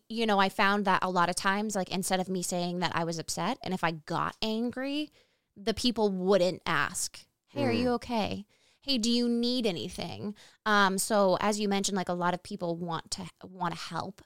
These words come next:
Speaker 1: and, and it raises a lot of questions, you know, that, that you want answered. What could I, what could I have done different to stop
Speaker 2: Mm-hmm.
Speaker 1: them? You know, um,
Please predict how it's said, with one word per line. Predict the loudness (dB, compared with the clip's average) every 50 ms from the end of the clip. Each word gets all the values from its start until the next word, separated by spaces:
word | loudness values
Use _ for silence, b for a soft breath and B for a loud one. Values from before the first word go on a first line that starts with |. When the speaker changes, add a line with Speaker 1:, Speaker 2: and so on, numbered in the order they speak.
| _ _ -2
Speaker 1:
and, | -2 -2 -2 -2
and | -2 -2
it | -2 0 2
raises | 2 4 4 4 4 4
a | 6
lot | 6 6 4
of | 4
questions, | 4 2 2 2 0 -4 -6 -6 -6 -6 -6 -4
you | 0 4 4 6
know, | 6 4 4
that, | 4 2 0 0 0
that | 0 0
you | 2 2
want | 2 2 2 2 0
answered. | -2 -2 -4 -4 -8 -10 -12 -10
What | -6 -2 0 0 0
could | 0 -2
I, | 0 0 -2 -2
what | -2 -6 -4 -4
could | -2 -2 0 4
I | 6 6 6 6
have | 4 -2 -6
done | -6 -8 -10
different | -10 -12 -12 -12 -12 -12 -12 -8
to | -6 -6
stop | -2 -2 0 0
Speaker 2:
Mm-hmm. | 0 0
Speaker 1:
them? | 0 -2 -4 -6 -8 -8 B B B B B B
You | -2 0 2
know, | 4 4 4 4 4 2 2
um, | 2 0 0 0 -2 -6 -10 -12